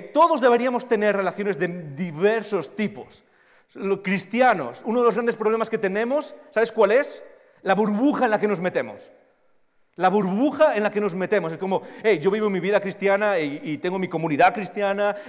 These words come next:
y voy con mis amigos cristianos y escucho música cristiana". Y es como, "Hey, es tiempo de, es momento de que rompas esa burbuja". Tienes que tener amigos di-, de-, diversos, de-, tienes que tener am-,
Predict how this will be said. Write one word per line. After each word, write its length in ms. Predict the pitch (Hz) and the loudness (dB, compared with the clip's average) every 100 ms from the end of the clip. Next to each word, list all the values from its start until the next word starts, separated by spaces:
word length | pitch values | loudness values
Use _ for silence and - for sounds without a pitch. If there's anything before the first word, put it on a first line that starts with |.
| - | -8
y 60 | |
voy 120 | 151 | -6
con 140 | 165 151 | -4 -6
mis 100 | 135 | -6
amigos 320 | 123 180 226 | -6 -2 -2
cristianos 640 | 214 180 190 190 196 190 | -2 -6 -4 -4 -4 -6
y 40 | 147 | -8
escucho 320 | - 160 131 | -10 -10 -6
música 380 | 117 190 214 226 | -2 0 2 -2
cristiana". 560 | 208 - 214 202 202 - - - | -2 -6 -4 -2 -4 -8 -20 -6
Y 60 | |
es 100 | 180 | -4
como, 220 | 180 196 208 | -2 -2 2
"Hey, 320 | 202 - - | 2 0 -12
es 160 | 170 - | -16 -12
tiempo 220 | 196 185 | -10 -8
de, 100 | 185 | -8
es 80 | 190 | -8
momento 280 | 190 190 | -8 -4
de 80 | 156 | -4
que 100 | 143 | -6
rompas 300 | 131 143 127 | -8 -8 -10
esa 100 | 123 | -12
burbuja". 420 | 113 110 107 _ _ _ _ _ _ _ _ _ _ _ _ _ _ _ | -16 -16 -18 _ _ _ _ _ _ _ _ _ _ _ _ _ _ _
Tienes 160 | 139 | -18
que 60 | 139 | -12
tener 260 | 147 147 147 | -6 -6 -6
amigos 540 | 147 156 180 214 226 165 | -8 -4 -4 0 -2 -4
di-, 200 | 143 156 | -8 -8
de-, 180 | 165 175 | -4 -4
diversos, 640 | 143 160 139 254 - 135 | -2 -2 0 0 0 -8
de-, 120 | 143 | -10
tienes 180 | 196 170 | -12 -12
que 60 | 165 | -8
tener 300 | 175 180 180 - | -6 -6 -8 -8
am-, 160 | 156 175 | -6 -4